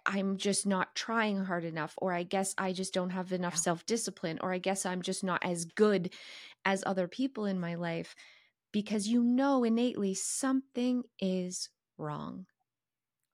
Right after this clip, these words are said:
Speaker 2: Yes, and it is so much more, I mean, you know, I'm the optimist, the happy, the, like, positive emotion, you know, how do we make A D H D work for us? But I don't want to discount the fact that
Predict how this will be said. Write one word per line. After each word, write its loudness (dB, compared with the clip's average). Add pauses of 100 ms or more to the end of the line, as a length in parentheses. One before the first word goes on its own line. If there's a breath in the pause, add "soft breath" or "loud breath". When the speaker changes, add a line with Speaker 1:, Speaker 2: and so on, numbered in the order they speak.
(580)
Speaker 2:
Yes, -6
and 0 (1600)
it 4
is 0
so -2
much -4 (100)
more, 0
I -2
mean, 0
you 0
know, -4
I'm 0
the 0
optimist, -4
the -8
happy, -4
the, -4
like, -8 (220 loud breath)
positive 0
emotion, 2
you 0
know, -4
how 8
do 10
we 4
make 2
A 6
D 6
H 2
D 0
work 0
for 0
us? 4 (400 loud breath)
But 4
I 6
don't 2
want 4
to 0
discount -2
the -8
fact -4
that -6